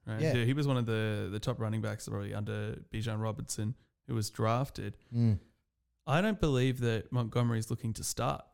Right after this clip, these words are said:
Speaker 1: I think he'll be a second running back to Jahmyr.
Speaker 2: Ooh, ooh.
Speaker 1: So even it adds
Speaker 2: Ooh,
Speaker 1: another
Speaker 2: put that
Speaker 1: layer
Speaker 2: in your
Speaker 1: to that.
Speaker 2: headlines. Ooh, that's a good one.
Speaker 1: Yeah, um, you know, Montgomery, uh, he only averaged fifty yards per game last season.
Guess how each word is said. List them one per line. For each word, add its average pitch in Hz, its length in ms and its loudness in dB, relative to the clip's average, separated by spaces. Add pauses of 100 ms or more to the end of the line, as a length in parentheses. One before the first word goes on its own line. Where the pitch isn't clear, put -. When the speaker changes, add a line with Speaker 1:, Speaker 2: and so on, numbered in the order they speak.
(380)
Speaker 1:
I 139 120 4
think 208 180 0
he'll 147 120 2
be 117 140 2
a 113 40 -2
second 117 600 -4
running 131 280 2
back 107 360 -4 (120)
to 127 160 0
Jahmyr. 113 460 0 (280)
Speaker 2:
Ooh, 113 240 4 (300)
ooh. 113 280 6
Speaker 1:
So - 140 4
even 147 520 6
it - 20 2
adds 135 220 2
Speaker 2:
Ooh, 127 40 2
Speaker 1:
another 117 220 6
Speaker 2:
put 117 60 4
that 120 60 4
Speaker 1:
layer 127 160 6
Speaker 2:
in 123 60 4
your 110 80 2
Speaker 1:
to 117 80 2
that. 113 100 4
Speaker 2:
headlines. 113 320 2 (100)
Ooh, 113 140 6
that's 110 220 4
a 104 60 4
good 92 140 0
one. 107 140 2 (100)
Speaker 1:
Yeah, 143 520 4
um, 123 480 4
you 135 140 2
know, 113 140 2
Montgomery, 120 800 0 (460)
uh, 107 160 -2
he 135 140 4
only 123 180 4
averaged 110 320 -2
fifty 120 240 -4
yards 110 280 -2
per 110 140 -2
game 127 260 0
last 117 220 0
season. 117 560 0